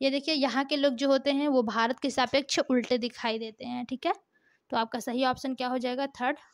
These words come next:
अर्जेंटीना। चलिए अगला क्वेश्चन देखते हैं फ्रेंड्स। अगला क्वेश्चन है फ्रेंड्स आपका कि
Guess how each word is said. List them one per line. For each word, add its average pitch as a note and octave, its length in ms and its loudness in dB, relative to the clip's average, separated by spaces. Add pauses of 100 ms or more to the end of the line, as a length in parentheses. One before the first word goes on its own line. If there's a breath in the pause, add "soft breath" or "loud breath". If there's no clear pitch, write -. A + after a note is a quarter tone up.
(120)
अर्जेंटीना। A3+ 680 -4 (1500)
चलिए D4 280 0
अगला C#4+ 200 -2
क्वेश्चन D4 340 -4
देखते C#4+ 240 -4
हैं C#4+ 100 -6
फ्रेंड्स। - 360 -8 (3000)
अगला D4 220 2
क्वेश्चन F#4 360 0
है C4 80 2
फ्रेंड्स B3 320 -2
आपका B3+ 340 2
कि F4 180 0